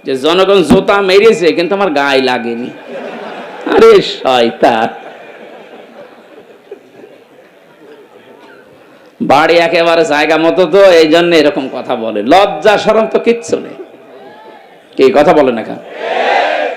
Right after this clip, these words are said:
আমার মনে হয় ম্যাডাম খালেদা জিয়া যা বলেছিল যে নামটা পাল্টানো দরকার, আসলে ওই নাম পাল্টানো দরকার। এটা অভিশপ্ত নাম।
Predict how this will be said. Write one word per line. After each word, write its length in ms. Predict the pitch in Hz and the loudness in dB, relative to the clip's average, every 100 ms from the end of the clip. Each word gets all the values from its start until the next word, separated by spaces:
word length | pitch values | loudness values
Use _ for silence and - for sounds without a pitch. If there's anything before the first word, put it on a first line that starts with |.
| - - - | -12 -8 0
আমার 200 | 160 170 | 2 4
মনে 180 | 170 180 | 2 2
হয় 180 | 185 180 | 0 0
ম্যাডাম 300 | 175 190 180 | 2 0 0
খালেদা 420 | 175 180 180 185 | 0 0 2 2
জিয়া 240 | 170 185 | 2 2
যা 160 | 180 196 | 2 2
বলেছিল 560 | 180 202 202 180 143 107 - - - - - - - - | 4 4 4 4 2 -2 -8 -20 -20 -20 -20 -20 -10 -2
যে 100 | 147 | 2
নামটা 420 | 160 190 196 202 | 4 2 0 0
পাল্টানো 500 | 196 196 208 226 220 | 0 0 0 0 0
দরকার, 340 | 196 170 165 | 0 0 0
আসলে 460 | 175 202 226 262 262 | 0 2 4 6 6
ওই 120 | 254 | 4
নাম 220 | 220 214 | 2 0
পাল্টানো 380 | 196 175 160 135 117 | 0 0 0 -2 -6
দরকার। 260 | 104 - - - - 160 - 151 165 165 - - - 226 | -10 -12 -10 -6 -4 -2 0 2 4 4 2 2 2 4
এটা 180 | 208 | 6
অভিশপ্ত 520 | 269 294 - 277 - 220 | 6 4 2 -2 -2 -2
নাম। 320 | 165 117 | -2 -4